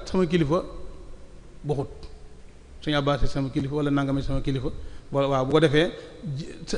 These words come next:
sa, sa kilifa gii toog nga xam ne moo la mag, moom la Sëñ Tuubaa wax ne waccal saxiirana yu waqirul kabir. Léegi loolu tàmbalee, tàmbalee naax saay ci suñu biir. Te muy nizaam boo xam ne bii boo ko xoolee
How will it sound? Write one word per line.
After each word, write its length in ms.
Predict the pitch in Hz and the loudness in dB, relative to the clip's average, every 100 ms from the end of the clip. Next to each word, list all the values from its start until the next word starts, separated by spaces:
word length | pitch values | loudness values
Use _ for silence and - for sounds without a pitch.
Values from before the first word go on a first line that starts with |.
| - | 2
sa, 100 | 190 | 6
sa 140 | 208 | 6
kilifa 300 | - 202 165 143 | 10 10 10 10
gii 200 | 180 - | 8 10
toog 200 | 185 - - - - 170 | 8 6 -4 -12 -8 0
nga 100 | 160 | 4
xam 160 | 170 | 6
ne 60 | 156 | 8
moo 180 | 165 180 | 10 12
la 80 | 165 | 10
mag, 180 | 156 151 | 6 4
moom 280 | 160 170 | 4 4
la 60 | 165 | 4
Sëñ 160 | 170 156 | 4 4
Tuubaa 240 | 151 151 | 4 4
wax 160 | 151 151 | 6 4
ne 140 | 151 - - - - 160 | 2 -2 -12 -16 0 2
waccal 260 | 165 175 | 6 4
saxiirana 540 | - 160 180 170 165 160 | 4 4 6 6 6 8
yu 100 | 165 | 8
waqirul 360 | 175 170 156 | 6 6 4
kabir. 320 | 156 143 135 170 - - - - - - - 170 | 4 4 2 -2 -10 -18 -20 -20 -20 -20 -6 6
Léegi 260 | 180 180 | 8 10
loolu 240 | 185 185 180 | 8 8 6
tàmbalee, 500 | 202 208 196 185 190 - 185 - | 2 2 4 4 2 -2 -6 0
tàmbalee 300 | 202 196 185 | 2 4 4
naax 200 | 175 - | 2 2
saay 180 | 180 160 | 2 2
ci 80 | - | 0
suñu 200 | 165 139 | -2 -2
biir. 160 | 123 - - - - - - - - - - - - - - - - - | -4 -8 -14 -14 -16 -18 -18 -20 -20 -20 -20 -20 -20 -20 -20 -20 -8 4
Te 80 | |
muy 180 | 190 214 208 - - - - | 8 8 6 2 -2 -2 2
nizaam 680 | 190 185 180 160 165 175 170 | 6 8 10 8 6 0 4
boo 140 | 185 | 6
xam 160 | 185 185 | 6 6
ne 100 | 175 | 6
bii 260 | 156 175 277 - 165 | 4 0 -2 -8 2
boo 280 | 175 196 | 4 4
ko 60 | 190 | 6
xoolee 400 | 196 170 147 | 6 6 6